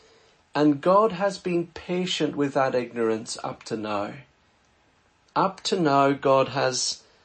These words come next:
allowed that ignorance. He has been patient with it. See that in verse sixteen? And yet, even then, in every corner of the globe, God put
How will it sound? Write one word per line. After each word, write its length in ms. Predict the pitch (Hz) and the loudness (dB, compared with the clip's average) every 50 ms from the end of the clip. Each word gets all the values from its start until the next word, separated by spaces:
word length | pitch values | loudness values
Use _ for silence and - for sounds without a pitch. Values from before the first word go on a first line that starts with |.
| _ _ _ _ - | _ _ _ _ -2
allowed 680 | 135 139 143 147 151 156 160 165 165 170 165 151 147 | -2 0 0 2 2 2 2 2 2 0 0 0 -2
that 220 | 135 117 110 110 | -2 -2 0 0
ignorance. 480 | 113 107 98 110 110 104 101 101 - - | -2 -4 -4 -4 -8 -6 -6 -6 -6 -4
He 80 | 147 | -2
has 140 | 143 147 143 | -2 -2 -2
been 240 | - 156 151 147 143 | 2 2 2 2 0
patient 520 | - - 165 170 170 165 - 165 143 117 | -4 -4 -2 -2 -2 -2 -2 -4 -2 0
with 180 | 117 120 113 113 | 2 2 2 2
it. 300 | 113 113 - - - - _ _ _ _ _ _ _ _ _ _ _ _ _ _ _ _ _ _ _ _ | 2 -4 -6 -12 -20 -20 _ _ _ _ _ _ _ _ _ _ _ _ _ _ _ _ _ _ _ _
See 200 | - - 139 139 | -10 -6 -4 0
that 240 | 135 151 160 175 165 | 2 4 4 4 2
in 120 | 147 123 | 0 2
verse 200 | 117 131 135 - | 2 2 2 2
sixteen? 760 | - - 147 - - - - 143 131 127 135 165 185 185 - _ _ _ _ _ _ _ _ _ _ _ _ _ _ _ _ _ _ _ _ _ - | 0 0 -2 -2 -4 -4 -2 -2 -2 -2 -2 -4 -6 -6 -8 _ _ _ _ _ _ _ _ _ _ _ _ _ _ _ _ _ _ _ _ _ -2
And 280 | 135 147 156 156 151 147 | 2 4 4 4 4 2
yet, 420 | 156 175 208 214 208 208 - - - | 0 0 2 2 2 0 -2 -6 -8
even 500 | - 196 214 220 220 190 202 208 202 185 | -8 -6 -6 -6 -4 0 0 0 0 2
then, 260 | 180 185 180 175 170 | 2 2 4 4 4
in 160 | 160 156 156 151 | 4 4 4 4
every 500 | - 180 196 220 220 180 196 220 202 185 | 6 6 6 6 4 2 0 -4 -4 -4
corner 420 | - - 196 185 185 180 175 170 | -4 -2 0 2 2 4 4 4
of 120 | 160 156 | 4 2
the 100 | 156 156 | 2 0
globe, 380 | 156 151 151 143 139 139 135 - | 2 4 6 6 6 4 2 4
God 340 | - 175 180 180 170 165 - | 6 6 6 6 4 2 2
put 260 | - 175 165 165 | 4 4 4 4